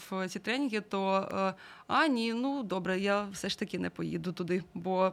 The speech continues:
ну, люди ж не розуміють, а на наших тренінгах, е, ми намагаємося максимально донести журналістам, які, наприклад, ще не працювали і не їздили, е, що їх там може очікувати, е, і щоб вони порівняли свої очікування з реальністю і зробили для себе яких-, якісь висновки.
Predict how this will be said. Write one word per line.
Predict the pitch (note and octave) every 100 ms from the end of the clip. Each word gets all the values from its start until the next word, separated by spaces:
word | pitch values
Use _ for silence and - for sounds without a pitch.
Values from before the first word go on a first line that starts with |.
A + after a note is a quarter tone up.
| -
ну, | B2+ G3 F#3
люди | G3+ F#3+ G#3
ж |
не | G#3
розуміють, | G#3 G#3+ C4 G#3+ F3+ -
а | F#3 F#3 F#3
на | F#3
наших | G3 G#3
тренінгах, | G3 G#3 G#3 G3 G3 F#3+ -
е, | G3 F#3+ F#3 F#3 F#3 - - - -
ми | G3
намагаємося | G3 F#3+ G3+ G3 G3 G3+
максимально | F#3+ G3 - G#3 G#3 G#3 G3+ G3 F#3+ F#3+
донести | F#3+ G3+ G3 G3+
журналістам, | F#3+ G3 G3+ - G3
які, | F3+ G3+
наприклад, | F#3+ F#3 F3+ F3+
ще | -
не | F#3+ G3+
працювали | F#3+ F#3 F#3+ F3+ F#3
і | F#3+
не | F#3+
їздили, | B3 A3 G3+ F#3+ - - - - -
е, | F#3+ F#3+
що | -
їх | A3
там | G#3+ G3
може | F#3+ G3
очікувати, | G3 C#4+ D4 D4 D4 D4 - - - - - -
е, | F#3+ F#3+ F#3 F#3 -
і | G3
щоб | F#3+ G3
вони | G#3+ G#3+
порівняли | G#3 G3+ G3+ F#3+ G3 F#3+
свої | - G3+ G3+
очікування | G3 - G#3 F#3 F#3
з | F#3
реальністю | G#3 C#4 D4 - -
і | A3+ G3+ G3+
зробили | G3 G3 G#3 G#3+
для | F#3+
себе | G3+ F#3
яких-, | F#3 G3 -
якісь | F#3+ F#3 G#3 -
висновки. | D#3 - - - G3+